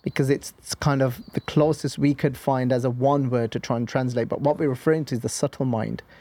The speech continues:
and the memories that somebody's made up of, which we call k-, their karma as well. And they're saying that some come to this realization that it's not just this, it's not just the physical body. This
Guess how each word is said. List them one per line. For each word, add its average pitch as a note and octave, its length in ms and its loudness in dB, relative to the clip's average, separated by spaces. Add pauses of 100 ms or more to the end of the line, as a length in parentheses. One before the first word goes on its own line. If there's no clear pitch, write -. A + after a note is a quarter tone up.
(560)
and B2+ 180 0
the A#2+ 40 0
memories B2 560 2
that - 140 -2
somebody's A#2 380 0
made A#2 260 2
up A#2+ 200 -2
of, G#2 240 -4 (880)
which C3 200 0
we B2 80 0
call A#2 240 0
k-, - 200 -10
their B2 220 2
karma C#3 440 0
as A#2 140 -2
well. B2+ 320 0 (480)
And C#3 260 0 (400)
they're C#3+ 100 2
saying E3+ 380 2
that - 160 0
some F3 240 0
come D3+ 200 -2
to - 100 -4
this B2 200 -2
realization C3 1000 2
that A2+ 120 0
it's - 160 -8
not D#3+ 300 2 (240)
just D#3+ 300 0 (460)
this, - 360 0
it's - 160 -6
not D#3 220 2
just - 180 -4
the C3 60 -2
physical B2+ 400 -2
body. C#3+ 400 2 (460)
This F3 200 0